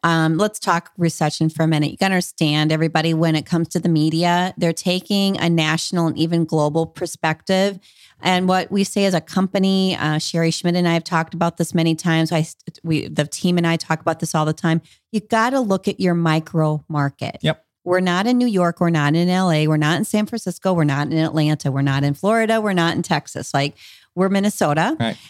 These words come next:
Speaker 1: And by the way, with all that's going on in the world, we're becoming highly attractive. Why? It's a clean, lovely, fresh perspective on life
Speaker 2: Yep.
Speaker 1: with a lot of green space and a lot of water.
Speaker 2: Yep.
Speaker 1: Now,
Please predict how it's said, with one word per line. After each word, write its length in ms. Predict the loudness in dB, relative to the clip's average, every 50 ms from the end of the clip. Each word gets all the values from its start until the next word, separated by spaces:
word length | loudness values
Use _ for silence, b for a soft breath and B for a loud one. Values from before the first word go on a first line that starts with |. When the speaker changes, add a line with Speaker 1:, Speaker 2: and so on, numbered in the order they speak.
| B B -2
Speaker 1:
And 180 | 0 0 2
by 220 | 2 2 2 2 2
the 100 | 2 2
way, 240 | 2 2 2 2
with 220 | 2 0 0 -2 -2 -2
all 260 | 0 2 2 2 2 2
that's 220 | 0 -2 -2 -2
going 240 | -2 0 2 2 2
on 100 | 2 2
in 80 | 2
the 80 | 2 2
world, 340 | 2 2 2 2 0 0 -2
we're 80 | -4
becoming 420 | -2 -4 -6 -4 -2 -2 0 0 0
highly 580 | -2 -2 -2 0 2 2 2 2 2 2 2
attractive. 720 | 0 -2 -2 -2 0 2 2 0 -2 _ -8 -6 -6 -6 -6
Why? 600 | -4 -2 0 0 0 0 0 -2 -2 -2 -4 -6 _ _ _ _ _ _ _ _ _ _ _ _ -4
It's 240 | -4 -4 -4 -4 -14 _ -8
a 100 | -8 -8
clean, 680 | -8 -8 -12 -4 -2 0 0 2 0 0 0 -2 -4 -6 -8 _ _ _ _ _ -6
lovely, 680 | -2 0 0 0 0 0 0 0 0 0 -2 -4 -6 _ _ _ _
fresh 800 | -20 -16 -4 -2 0 0 0 -2 -4 -6 -8 -8 -8 -10 -12 _ _ _ _ _ _ _ _ _ _ _ _
perspective 680 | -2 -2 -2 -2 -2 -2 -2 -2 -2 -2 -4 -2 0
on 240 | 2 2 2 2 2
life 560 | 0 0 0 0 0 -2 -4 -6 _ _ _ _ _ -4
Speaker 2:
Yep. 120 | -2 0
Speaker 1:
with 160 | 0 0 0 0
a 40 | 0
lot 220 | 2 2 2 2
of 80 | 0 0
green 240 | 0 0 0 0 0
space 380 | -2 -2 0 0 0 0 0
and 100 | 0 2
a 40 | 2
lot 200 | 2 2 2 2
of 100 | 2 2
water. 520 | 2 2 2 2 0 0 0 0 0 -2 -4
Speaker 2:
Yep. 220 | -4 -6 -6 -8 _ _ _ _ _ _ _ _ -6
Speaker 1:
Now, 560 | -2 0 2 2 2 2 2 0 -2 -4